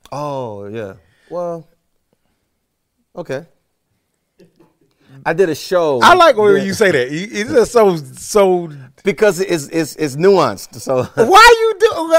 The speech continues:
Speaker 2: what, how, why, how does that get to be nuanced inside you? You know it's nuance in my life.
Speaker 1: What's nuance in your life, Jack? Go ahead, bro.
Speaker 2: What's nuance in my life? I was in the "Move, Bitch, Get Out the Way" video.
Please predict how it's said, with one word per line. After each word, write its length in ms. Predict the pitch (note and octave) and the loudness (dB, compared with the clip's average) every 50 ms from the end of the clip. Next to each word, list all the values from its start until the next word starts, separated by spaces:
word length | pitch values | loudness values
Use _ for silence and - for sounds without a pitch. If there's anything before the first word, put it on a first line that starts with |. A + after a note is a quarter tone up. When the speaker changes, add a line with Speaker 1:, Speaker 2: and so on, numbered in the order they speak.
| D#4 D4 D4 | 0 2 -2
Speaker 2:
what, 580 | F#4 G#4 A4 G4+ E4 D#4 D#4+ C#4 C4 C#4 C#4+ | -2 0 0 -2 -4 -6 -10 -12 -4 -4 0
how, 360 | - F#4+ G#4 G4 F#4+ D#4+ C4+ A#3+ | 2 2 4 4 2 0 -2 -4
why, 260 | A3 C#4 E4+ E4 - - - - - - _ | 0 2 2 0 0 -8 -20 -20 -20 -20 _
how 220 | - B3 E4+ - - | -10 -4 -2 0 0
does 140 | G#4+ G#4 - | 0 0 0
that 180 | F4 D4+ B3 | 0 -2 -2
get 220 | - A#3 C4+ B3 G#3 | -6 -6 -6 -2 -2
to 60 | G3+ | -2
be 180 | E3 A3+ A3+ G#3 | -2 0 -2 -2
nuanced 680 | F3 F#3 G#3+ A3+ A3+ B3 G#3 F3 F3 D#3+ - - E3+ | -2 -2 -4 -4 -4 -2 -2 -2 -2 -2 -4 -6 -4
inside 440 | F3 D3+ C#3+ - F#3+ F3+ E3 D#3 D3 | -4 -4 -2 0 2 2 2 2 0
you? 60 | D3+ - - - - - | -4 -12 -14 -18 -6 2
You 160 | A#3+ F#4 G#4+ | 4 4 6
know 180 | G4+ G#4+ G#4 E4+ | 6 6 6 6
it's 160 | C4 - - | 6 4 4
nuance 560 | F3+ E3+ F#3 A3 B3 A#3+ G3+ F#3+ G3+ F#3 - G3 | 2 2 2 2 2 2 0 0 -2 -2 -4 -6
in 160 | E3+ D3 C3+ | -6 -4 -4
my 300 | B2+ B2 B2 C#3+ F3 F3 | -2 0 0 0 0 -2
life. 540 | E3+ F3 F3+ F#3 F3+ F#3 A#3+ - - - - | -2 -2 -2 -4 -4 -6 -8 -10 -16 -20 -18
Speaker 1:
What's 200 | A#2 A#2 - - | -18 -18 -16 -16
nuance 360 | G#2+ G#2 G2 F#2+ F2+ E2+ - | -16 -14 -14 -14 -16 -16 -16
in 80 | F2 F2+ | -16 -16
your 100 | F2+ F2 | -14 -16
life, 280 | E2+ E2+ E2 D#2+ D#2 _ _ _ | -16 -16 -18 -18 -20 _ _ _
Jack? 220 | _ - E2+ D2+ _ _ _ - _ _ _ _ _ _ _ _ _ _ _ _ _ _ _ _ _ _ _ _ _ _ _ _ _ _ _ _ _ _ _ _ _ _ _ _ _ _ _ _ _ _ _ _ _ _ _ _ _ _ _ _ _ _ _ _ _ _ _ _ _ _ | _ -20 -20 -20 _ _ _ -20 _ _ _ _ _ _ _ _ _ _ _ _ _ _ _ _ _ _ _ _ _ _ _ _ _ _ _ _ _ _ _ _ _ _ _ _ _ _ _ _ _ _ _ _ _ _ _ _ _ _ _ _ _ _ _ _ _ _ _ _ _ _
Go 100 | - D3 E3 | -6 -4 -2
ahead, 140 | D3 B2 G#2 | -2 -2 0
bro. 80 | A2 | -2
Speaker 2:
What's 180 | C#4 D#4 F#3+ F#3+ | -2 -2 -2 -8
nuance 440 | G3+ G3 G3+ F#3+ F#3 F3 E3 - D3 | -8 -8 -6 -6 -6 -6 -6 -10 -12
in 100 | C3+ B2 | -14 -12
my 160 | A#2 A2+ G#2+ | -10 -10 -10
life? 280 | G2 F2 E2+ E2+ G2 _ _ _ _ _ _ _ _ _ - | -10 -12 -14 -18 _ _ _ _ _ _ _ _ _ _ -10
I 140 | - A3+ A#3+ | -4 -2 0
was 180 | G3+ F3+ E3 | 0 0 0
in 80 | F3 D#3 | -2 -2
the 60 | C3+ B2+ | -2 -4
"Move, 320 | C#3 E3 F3+ F3+ E3 D3+ | -2 -2 -2 -2 -4 -4
Bitch, 280 | C3+ D#3+ E3 B2 A2+ A2+ | -4 -4 -4 -4 -6 -8
Get 140 | C#3+ D3+ | -4 -2
Out 140 | D3 C#3+ B2+ | -2 -2 -2
the 60 | C3 | -2
Way" 180 | B2+ C3+ B2+ A#2+ | -4 -4 -4 -4
video. 540 | A2 A2+ A2 A2 G#2+ G2+ F#2+ F2+ F2 E2 | -4 -4 -6 -4 -4 -4 -4 -6 -8 -10